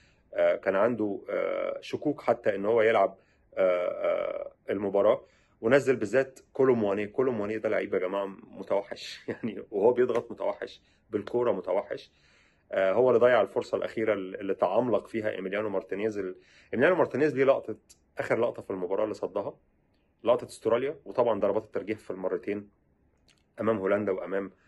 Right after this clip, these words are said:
آه، فرنسا. لكن كولو مواني كان تغيير، غير شكل الجيم تماما. كولو مواني يمينا وماركوس توران، آه، يسارا، وأمامهم، آه،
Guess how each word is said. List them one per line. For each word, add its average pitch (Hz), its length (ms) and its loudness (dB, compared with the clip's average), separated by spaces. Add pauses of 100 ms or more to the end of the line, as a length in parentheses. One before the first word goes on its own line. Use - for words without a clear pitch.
(240)
آه، 92 180 -2
فرنسا. 95 420 0
لكن 92 220 -2
كولو 139 260 2
مواني 110 260 0
كان 104 220 -6
تغيير، 98 520 -4 (200)
غير 110 180 4
شكل 110 280 -6
الجيم 101 220 -6
تماما. 101 320 -6
كولو 120 220 -2
مواني 107 220 -4
يمينا 113 380 -4 (460)
وماركوس 95 960 0
توران، 107 360 0 (120)
آه، 87 180 -2
يسارا، 113 560 2
وأمامهم، 113 600 -2 (540)
آه، 90 680 -4